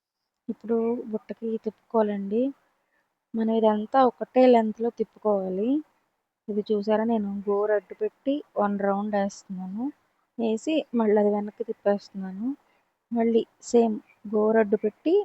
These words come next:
ఒక రౌండ్, అది ముడిలాగా పడాలండి. పూస పైకి మాత్రం తీగ రాకూడదు, అలా వస్తే బాగోదు, ముడి పడాలి. ఇదిగోండి చూసారా, ముడి పడాలి, పూస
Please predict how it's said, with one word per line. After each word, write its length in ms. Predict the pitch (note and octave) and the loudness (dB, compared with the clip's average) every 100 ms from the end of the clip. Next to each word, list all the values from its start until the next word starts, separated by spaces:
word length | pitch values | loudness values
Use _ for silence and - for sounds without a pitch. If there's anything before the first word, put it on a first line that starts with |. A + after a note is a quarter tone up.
| - | -2
ఒక 180 | A3 - | -6 0
రౌండ్, 420 | G#3 G3+ G#3 G#3 G3+ - | 2 2 -4 -4 -4 2
అది 180 | A3+ C4+ | 2 4
ముడిలాగా 580 | A#3+ A#3+ D4 C#4 B3 C#4 | 4 4 6 6 6 4
పడాలండి. 640 | - A3 A3 G#3 G3 G3+ G#3+ _ _ _ _ - | 2 0 0 -2 -6 -8 -10 _ _ _ _ -2
పూస 220 | A3+ A3+ B3 | 2 2 0
పైకి 380 | A3+ G#3+ G#3+ A3+ | 2 2 2 0
మాత్రం 380 | A3 G#3+ B3+ A#3+ | -2 -2 -4 -2
తీగ 260 | G#3 G#3 G#3 | 0 0 2
రాకూడదు, 500 | G3+ G3+ G3 F#3+ G3 | -2 -2 -6 -8 -4
అలా 160 | G#3 G3+ | -2 -2
వస్తే 320 | G3+ - A3+ | -2 -4 -6
బాగోదు, 460 | G3+ G3+ G3+ G#3 G#3 | 0 0 0 -2 -4
ముడి 240 | G3+ G#3 | -6 -2
పడాలి. 440 | G#3+ G3 F#3+ F#3+ G3 _ _ _ _ _ _ _ _ _ _ - - C4 B3 A3+ _ _ _ _ _ _ _ _ _ | -2 0 -2 -4 -10 _ _ _ _ _ _ _ _ _ _ -10 -6 -4 -4 -6 _ _ _ _ _ _ _ _ _
ఇదిగోండి 500 | - G#3+ G3+ G3+ G3+ | -8 -4 -2 -2 -4
చూసారా, 440 | G#3 G3+ G3+ G3+ B3 D4 _ _ _ _ _ _ _ _ _ B3 | -8 -4 -2 -2 -4 -6 _ _ _ _ _ _ _ _ _ 0
ముడి 240 | A#3+ B3 | 2 4
పడాలి, 480 | C4 A#3 G#3 F#3+ G3 - _ _ _ _ _ | 6 6 6 2 0 -6 _ _ _ _ _
పూస 220 | A#3 A#3 | 0 0